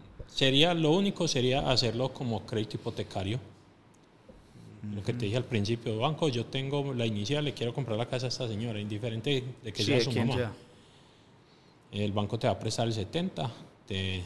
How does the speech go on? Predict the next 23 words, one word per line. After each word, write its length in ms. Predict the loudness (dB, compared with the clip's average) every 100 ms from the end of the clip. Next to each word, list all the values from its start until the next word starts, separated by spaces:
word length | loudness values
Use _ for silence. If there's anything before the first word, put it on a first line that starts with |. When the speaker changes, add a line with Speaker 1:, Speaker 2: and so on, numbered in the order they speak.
| -10 -8
Speaker 1:
te 80 | -6
va 60 |
a 100 | -4
pasar 300 | -2 -2 -4
papel 280 | -6 -6 -4
a 60 | -4
nombre 300 | -4 -6 -6
tuyo, 580 | -2 0 0 0 0
va 100 | 0
a 20 | -2
hacer 180 | -4
todo 180 | -4 -4
el 60 | -4
proceso 680 | -4 -4 -2 0 0 -2 -4 -12 -20 -20 -12
y 180 | -6 -6
queda 500 | -2 -2 0 -2 -2
en 180 | -2 0
garantía 520 | 0 0 -2 0 0
la 100 | 0
propiedad. 400 | -4 -8 -8 -10
Un 800 | -10 -16 -20 -20 -20 -20 -20 -10
crédito 460 | -4 -2 -2 -4 -6
que 300 | -4 -4